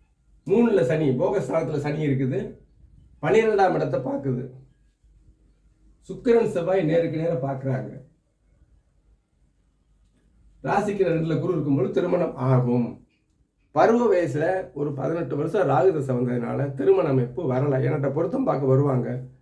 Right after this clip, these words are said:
பொருத்தம் பார்த்து சொல்லுவேன். கடைசி நேரத்தை தடுக்கப்படும். இந்த ராகுடைய வேலை தான். மகர ராசி வேற, ஏழரை சனி வேற. ரெண்டாயிரத்தி, அதாவது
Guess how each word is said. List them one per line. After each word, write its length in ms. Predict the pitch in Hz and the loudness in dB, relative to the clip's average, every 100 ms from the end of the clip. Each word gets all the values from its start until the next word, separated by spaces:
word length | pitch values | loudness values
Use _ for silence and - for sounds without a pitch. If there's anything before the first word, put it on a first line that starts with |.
| _ _ _ | _ _ _
பொருத்தம் 300 | 190 - 180 | 0 2 2
பார்த்து 220 | 156 139 | 2 0
சொல்லுவேன். 400 | 131 131 131 127 | 2 2 2 0
கடைசி 360 | - 170 202 175 | 0 0 0 0
நேரத்தை 240 | 143 131 | -2 -2
தடுக்கப்படும். 540 | 139 131 135 131 - - _ _ | -2 -2 -2 -4 -8 -12 _ _
இந்த 140 | 139 135 | -6 -2
ராகுடைய 440 | 143 156 147 120 | 0 0 0 -2
வேலை 200 | 110 98 | -2 -8
தான். 180 | 110 - _ _ _ _ _ _ - | -12 -16 _ _ _ _ _ _ -2
மகர 260 | 156 214 214 | 0 2 2
ராசி 260 | 175 135 135 | 2 0 -2
வேற, 200 | 113 - - - _ _ _ | -4 -6 -12 -18 _ _ _
ஏழரை 260 | 175 202 170 | 0 2 2
சனி 200 | 151 139 | 0 2
வேற. 200 | 135 131 127 - - _ _ _ _ _ _ _ _ _ _ - 160 135 - - - _ _ _ _ _ _ _ _ _ | 4 4 0 -6 -16 _ _ _ _ _ _ _ _ _ _ 0 2 2 0 -10 -20 _ _ _ _ _ _ _ _ _
ரெண்டாயிரத்தி, 600 | 123 139 170 165 - 139 123 123 - - _ _ _ _ _ _ _ _ _ _ _ _ _ _ - | 0 2 4 4 2 0 -2 -2 -10 -18 _ _ _ _ _ _ _ _ _ _ _ _ _ _ -4
அதாவது 300 | 151 160 | -2 2